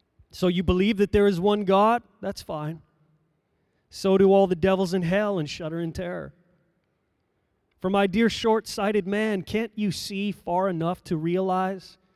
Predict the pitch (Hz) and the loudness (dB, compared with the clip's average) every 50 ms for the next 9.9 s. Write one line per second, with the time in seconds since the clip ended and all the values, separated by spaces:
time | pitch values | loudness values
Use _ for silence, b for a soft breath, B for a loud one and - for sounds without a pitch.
0 | _ _ _ _ _ _ _ - 139 - - - 165 160 175 175 - - 156 - | _ _ _ _ _ _ _ -12 -12 -10 -6 -4 -2 -2 -2 -2 -4 -8 -10 -6
1 | - 160 165 156 - 156 147 156 151 156 156 147 151 156 156 - - 190 180 156 | -6 -6 -4 -4 -4 -2 -2 -2 -2 -2 -2 -4 -4 -6 -8 -8 -10 -10 -8 -8
2 | 143 123 117 - 139 135 147 151 139 135 139 156 147 - - - 98 160 - - | -8 -8 -8 -6 -6 -6 -6 -6 -6 -6 -6 -8 -8 -12 -14 -16 -16 -16 -20 -20
3 | _ _ _ _ _ _ _ _ _ _ _ _ _ _ _ _ _ _ _ _ | _ _ _ _ _ _ _ _ _ _ _ _ _ _ _ _ _ _ _ _
4 | _ - - 196 196 190 220 185 208 214 220 220 220 208 202 214 208 208 208 208 | _ -4 -2 -2 0 0 0 2 4 4 4 4 4 2 2 2 2 2 4 4
5 | 208 208 220 214 208 - - 180 139 - - - 151 - _ _ _ _ _ _ | 2 2 0 -4 -6 -8 -10 -10 -10 -10 -14 -16 -18 -18 _ _ _ _ _ _
6 | _ _ _ _ _ _ _ _ _ - 156 185 233 214 247 269 262 254 240 - | _ _ _ _ _ _ _ _ _ -2 2 2 2 2 2 0 0 -2 -4 -6
7 | _ - - 190 160 - - - 160 165 180 - - - 233 214 208 185 170 - | _ -6 -6 -6 -6 -6 -6 -4 -4 -4 -4 -6 -8 -6 -4 -2 0 0 -2 -2
8 | - 170 170 180 185 180 147 - 160 156 160 - - 190 - - 190 185 190 175 | -2 -2 -2 0 0 -2 -2 -4 -6 -6 -6 -8 -12 -12 -10 -8 -6 -4 -4 -4
9 | 180 190 196 190 196 190 202 196 202 185 - - - 208 208 208 214 | -4 -4 -4 -6 -4 -4 -6 -6 -6 -8 -12 -14 -12 -12 -12 -14 -14